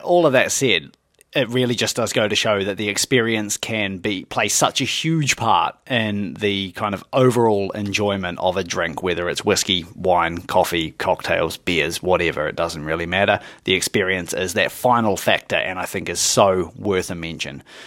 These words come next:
So in summary, when we're going through our tasting, look, it's been a long-winded process of going through it, but I think ultimately it comes down to just a few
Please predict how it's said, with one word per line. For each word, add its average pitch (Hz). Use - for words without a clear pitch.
So 165
in 233
summary, 101
when 139
we're 156
going 139
through 120
our 101
tasting, 107
look, 104
it's 104
been 117
a 113
long-winded 131
process 117
of 107
going 113
through 131
it, -
but 101
I 104
think 120
ultimately 127
it 98
comes 101
down 98
to 98
just 95
a 107
few 117